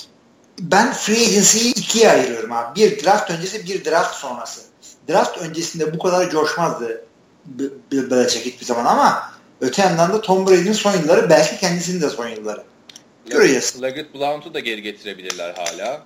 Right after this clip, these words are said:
Speaker 2: ki bence getirmeleri
Speaker 1: Getirsin,
Speaker 2: lazım.
Speaker 1: getirsin. Adrian Peterson da aslında lanet olsun.
Speaker 2: <laughs> Harbiden öyle bir şey oldu, lanet olsun. <laughs> Gibi bir şey oldu. Böyle olmaz
Speaker 1: Yani
Speaker 2: abi.
Speaker 1: biraz da başkası oynasın Super Bowl ya.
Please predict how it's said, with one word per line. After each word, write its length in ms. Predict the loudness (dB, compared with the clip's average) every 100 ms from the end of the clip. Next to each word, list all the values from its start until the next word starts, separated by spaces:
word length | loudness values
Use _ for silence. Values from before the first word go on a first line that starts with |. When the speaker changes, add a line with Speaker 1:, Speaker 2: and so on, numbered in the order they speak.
| _
Speaker 2:
ki 160 | -14
bence 320 | -10 -10 -14
getirmeleri 300 | -8 -6 -6
Speaker 1:
Getirsin, 340 | -6 -8 -8 -10
Speaker 2:
lazım. 140 | -6
Speaker 1:
getirsin. 400 | -2 0 0 0
Adrian 440 | 2 2 2 0 0
Peterson 400 | -2 -2 0 2
da 140 | 2
aslında 440 | 0 -4 -8 -4
lanet 320 | 0 0 0 -4
olsun. 240 | -8 -6
Speaker 2:
<laughs> 200 | -2 0
Harbiden 880 | 0 0 -2 -2 -6 -14 -10 -8 -8
öyle 260 | -8 -10
bir 40 | -14
şey 200 | -16 -14
oldu, 180 | -12 -12
lanet 140 | -14 -14
olsun. 400 | -18 -18 -20 -20 _ _ -20 -20 -18 -16 -16
<laughs> 0 |
Gibi 320 | -14 -8 -8 -8
bir 60 |
şey 220 | -8 -4
oldu. 280 | -2 -4 -8 -12
Böyle 220 | -10 -4
olmaz 420 | -2 -2 -2 -4 -2
Speaker 1:
Yani 140 | 0
Speaker 2:
abi. 80 | 4
Speaker 1:
biraz 280 | 6 8 6
da 100 | 6
başkası 400 | 4 4 4 6
oynasın 280 | 6 4 2
Super 320 | 0 0 0
Bowl 160 | 0 0
ya. 220 | -2 -6